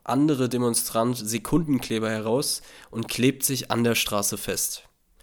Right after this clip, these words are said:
Vor den Demonstranten bildet sich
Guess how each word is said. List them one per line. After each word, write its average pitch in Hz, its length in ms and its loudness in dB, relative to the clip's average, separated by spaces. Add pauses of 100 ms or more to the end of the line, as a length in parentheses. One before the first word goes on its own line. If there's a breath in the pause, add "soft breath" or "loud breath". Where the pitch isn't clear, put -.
(720 soft breath)
Vor 123 220 0
den 131 140 4
Demonstranten 131 840 0
bildet 127 360 0
sich - 420 -2